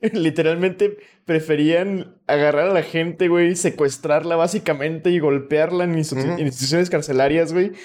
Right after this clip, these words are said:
Speaker 1: con tal de que no pensaran diferente? O sea, ¿de qué verga están hablando, güey?
Speaker 2: Y sin cargos, y hacerlo justo en el límite legal, ¿no? Y es,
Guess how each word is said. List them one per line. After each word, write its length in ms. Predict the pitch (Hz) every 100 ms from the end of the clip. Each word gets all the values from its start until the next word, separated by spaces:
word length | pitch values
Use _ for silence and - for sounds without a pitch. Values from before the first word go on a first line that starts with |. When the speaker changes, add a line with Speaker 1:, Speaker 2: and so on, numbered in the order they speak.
| - - -
Speaker 1:
con 280 | 160 165
tal 220 | 156 196 233
de 100 | 220
que 80 | 175
no 160 | 190
pensaran 500 | 202 196 185 175 185
diferente? 560 | 151 147 135 147 151 190
O 60 |
sea, 140 | 160 170
¿de 160 | 160
qué 100 | 160
verga 400 | 170 143 165 165
están 240 | 165 160 147
hablando, 440 | 139 135 135 120
güey? 200 | 104 107 - _ _
Speaker 2:
Y 100 | 170
sin 240 | 170 214 226
cargos, 600 | 185 185 185 180 - -
y 240 | 156 156 156
hacerlo 400 | 156 180 202 180
justo 380 | 208 - 226
en 80 | 202
el 160 | 185 165
límite 340 | 180 180 180
legal, 520 | 151 139 123 127 117 110
¿no? 200 | 131 135 - -
Y 140 | 165
es, 300 | 170 165 -